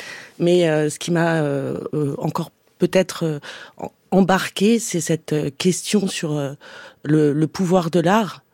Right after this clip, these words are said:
à travers, il, il parvient à réactiver toute la problématique, euh, autour du film de Fritz Lang, qui est la question du mal, mais il y arrive aussi à la question de qu'est-ce que l'art peut. Le premier chapitre de ce livre, c'est quand même changer le monde.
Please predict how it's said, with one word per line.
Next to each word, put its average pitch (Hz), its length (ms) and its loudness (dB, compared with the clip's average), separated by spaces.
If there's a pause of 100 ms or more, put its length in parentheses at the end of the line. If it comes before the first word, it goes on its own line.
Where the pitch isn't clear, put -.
(100)
à 165 80 0
travers, 170 500 0
il, 170 220 0
il 185 200 -2
parvient 190 380 2
à 185 40 2
réactiver 185 640 2
toute 196 240 -4
la 175 80 2
problématique, 170 720 -2
euh, 143 140 -2 (100)
autour 175 320 0
du 160 100 -2
film 180 240 0
de 170 100 0
Fritz - 320 -6
Lang, 170 220 0
qui - 140 -4
est - 20 0
la 139 100 -6
question 151 340 -6
du 143 160 -4
mal, 175 400 0 (420)
mais 180 320 4
il 170 160 -2
y 165 60 2
arrive 175 260 0
aussi 202 500 -2
à 170 80 0
la 156 140 -2
question 196 420 -2
de 160 240 -2 (480)
qu'est-ce - 240 2
que - 80 -2
l'art 180 420 0 (200)
peut. 196 220 4 (340)
Le 160 100 2
premier 190 280 2
chapitre 185 320 -2
de 175 100 0
ce 160 140 -6
livre, 196 120 -4
c'est 165 140 -4
quand 156 140 -4
même 156 160 -2
changer 165 340 0
le 156 100 -2
monde. 170 380 2